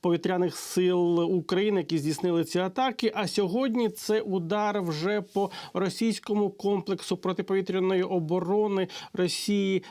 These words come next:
"Тріумф" у Євпаторії. Операція і цього разу була комплексною. Спочатку було застосовано безпілотники, які здійснили удар по радарам, які входять до складу ворожого комплексу. А після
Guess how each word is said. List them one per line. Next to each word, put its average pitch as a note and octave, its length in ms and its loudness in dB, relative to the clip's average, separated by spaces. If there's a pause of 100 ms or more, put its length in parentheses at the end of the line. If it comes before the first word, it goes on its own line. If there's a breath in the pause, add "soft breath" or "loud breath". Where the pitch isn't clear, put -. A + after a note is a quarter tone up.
(120 loud breath)
"Тріумф" G#3+ 640 2
у G#3+ 140 2
Євпаторії. E3 1120 0
Операція A3 600 0
і G#3 60 2
цього G#3 300 0
разу F3+ 260 0
була E3 340 2
комплексною. B3 760 0
Спочатку F#3 520 -4
було F3+ 420 2 (340 loud breath)
застосовано G3+ 760 2
безпілотники, G#3+ 1120 0
які G3 300 2
здійснили F#3+ 600 2
удар F3+ 480 0
по - 160 -2
радарам, F3 600 2
які F3 220 0
входять E3+ 380 0
до F3 100 -2
складу F3 380 -2
ворожого E3+ 540 0
комплексу. E3 840 -2
А F#3+ 140 0
після G#3 540 -2